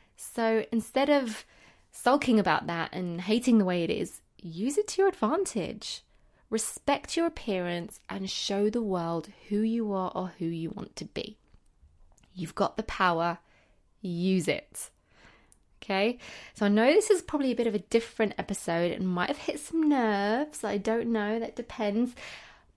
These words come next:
But either way, I hope it's given you some food for thought.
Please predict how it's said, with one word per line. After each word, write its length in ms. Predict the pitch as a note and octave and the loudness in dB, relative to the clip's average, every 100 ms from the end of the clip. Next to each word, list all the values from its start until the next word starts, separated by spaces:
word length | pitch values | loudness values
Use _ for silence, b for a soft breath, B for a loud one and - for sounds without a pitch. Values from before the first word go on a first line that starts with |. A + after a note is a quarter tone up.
| - | 0
But 220 | B3 - - _ _ _ | 2 2 -10 _ _ _
either 220 | C#4+ D4 D4 | 4 6 6
way, 220 | A3+ F3+ | 4 2
I 60 | |
hope 280 | - B3+ C#4 | 0 0 0
it's 120 | D#4+ | -2
given 200 | - D4+ | 0 2
you 80 | C4+ | 4
some 180 | B3 A3 | 2 -2
food 340 | - - G#3 | -4 -2 -2
for 140 | - - | -2 -12
thought. 580 | - F#3 D#3+ - - | -6 -6 -6 -8 -16